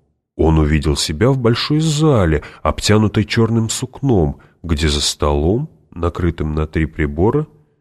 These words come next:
сидят его отец и дед». Хмурые сотрапезники сделали ему знак приблизиться — И отец сказал угрюмо,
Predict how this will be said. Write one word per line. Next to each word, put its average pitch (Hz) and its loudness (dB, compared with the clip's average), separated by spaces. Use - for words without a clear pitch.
сидят 85 -2
его 71 -2
отец - -10
и 87 0
дед». 76 -10
Хмурые 170 4
сотрапезники 135 2
сделали 95 4
ему 80 2
знак 76 -2
приблизиться — 143 0
И 92 0
отец 156 0
сказал 87 0
угрюмо, 95 0